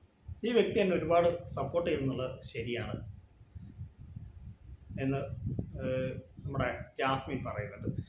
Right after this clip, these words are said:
പിന്നെ ജാസ്മിൻ പറയുന്നുണ്ട്, ഏഹ്, വിവാഹം ഉറപ്പിച്ചൊരു വ്യക്തി വേറൊരു പയ്യനുമായിട്ട് റിലേഷൻ ഉള്ളത് വളരെ മോശകരമായ കാര്യമാണ്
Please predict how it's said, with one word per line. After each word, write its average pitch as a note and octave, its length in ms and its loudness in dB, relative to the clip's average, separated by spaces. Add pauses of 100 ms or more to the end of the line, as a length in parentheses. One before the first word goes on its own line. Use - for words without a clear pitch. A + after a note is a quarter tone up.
(260)
പിന്നെ C4+ 260 6
ജാസ്മിൻ F3+ 380 4
പറയുന്നുണ്ട്, C3+ 420 2 (1600)
ഏഹ്, C3+ 340 0 (360)
വിവാഹം F#3 380 8
ഉറപ്പിച്ചൊരു D#3 460 2
വ്യക്തി A2 340 -4 (540)
വേറൊരു E3+ 280 4
പയ്യനുമായിട്ട് D3 480 -2
റിലേഷൻ C3 420 -2
ഉള്ളത് G2+ 260 -10 (600)
വളരെ A3+ 440 8
മോശകരമായ C3+ 760 0
കാര്യമാണ് A2 480 -6